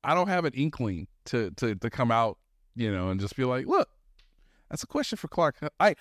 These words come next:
I kinda wanna go to a family member's gathering and just be like, "That's a question for Clark Hunt. You should, <laughs> you should ask that to Clark Hunt." Like, "Hey,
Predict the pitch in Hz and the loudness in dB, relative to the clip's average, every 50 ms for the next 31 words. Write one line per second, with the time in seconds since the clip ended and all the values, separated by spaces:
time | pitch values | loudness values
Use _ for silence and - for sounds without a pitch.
0 | - - _ - 202 226 - - - - 320 427 415 415 370 294 226 208 190 180 | -10 -12 _ 0 0 0 0 -2 -2 2 2 4 4 2 2 2 2 0 2 2
1 | 180 165 147 135 123 - - 156 160 175 175 170 160 160 151 143 139 131 120 110 | 2 4 4 2 0 0 0 0 2 2 2 0 0 0 -2 -2 -2 -4 -4 0
2 | 123 117 117 117 104 98 92 92 87 80 - - 131 143 139 - - 135 113 107 | 2 4 4 4 2 0 -6 -6 -6 -8 -8 -8 -8 -8 -6 -6 -4 -4 -2 -2
3 | 123 139 - - - 147 143 - - 117 131 - - 147 127 113 117 131 135 123 | -2 -4 -4 -2 0 0 0 0 -2 -8 -8 -4 0 0 0 0 0 -2 -4 -4
4 | 90 - _ _ _ _ _ _ _ _ - - - 175 - - 294 240 180 139 | -4 -6 _ _ _ _ _ _ _ _ -20 -10 -4 -4 -2 0 0 0 0 0
5 | - 269 277 - - - 240 254 - 104 117 143 202 247 311 - - 165 143 139 | -2 -2 -2 -4 -6 -8 -8 -6 -4 -4 -2 0 0 0 0 0 0 0 0 0
6 | 143 143 151 - 170 185 214 190 - _ _ _ _ _ _ _ - - - 113 | -2 -2 -2 0 2 2 2 2 0 _ _ _ _ _ _ _ -14 -8 -4 -4
7 | 107 - - 143 120 117 120 - 170 190 269 247 - _ _ _ - - _ _ | -4 -4 -2 -2 0 0 0 0 0 0 0 0 -2 _ _ _ -20 -20 _ _
8 | _ _ - 151 170 170 165 151 - _ _ _ _ _ _ _ _ _ - - | _ _ 0 4 4 4 4 2 -2 _ _ _ _ _ _ _ _ _ -20 -20
9 | - _ - - 226 - - 226 220 208 311 220 - | -20 _ -20 -20 -16 -6 0 0 2 2 0 -2 -4